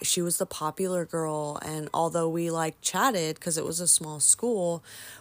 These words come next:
we were never, like, good friends. And I always, like, wanted that. That was something that I felt was gonna give me value in life. And we were never close. And s-, I'm in,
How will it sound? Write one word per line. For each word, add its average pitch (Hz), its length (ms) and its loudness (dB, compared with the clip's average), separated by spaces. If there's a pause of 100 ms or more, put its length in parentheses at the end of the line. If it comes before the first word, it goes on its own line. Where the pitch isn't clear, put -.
we 208 140 6
were 214 160 4
never, 208 260 0
like, 220 380 0 (220)
good 143 260 -2
friends. - 680 2 (160)
And 170 120 0
I 175 220 2
always, 165 400 4
like, 165 220 0
wanted 147 420 -6
that. 151 240 -4
That 151 160 -2
was 147 140 -2
something 147 380 -2
that 143 60 -6
I 143 60 -4
felt 151 240 -4
was 147 140 0
gonna 143 180 -6
give 143 220 -6
me 143 300 -4 (100)
value 143 480 -2
in 139 100 -6
life. 139 480 -6
And 147 480 -6 (880)
we 180 200 0
were 233 120 0
never 220 240 -2
close. - 680 2
And 175 140 2
s-, - 260 8 (160)
I'm 185 340 4 (240)
in, 190 180 0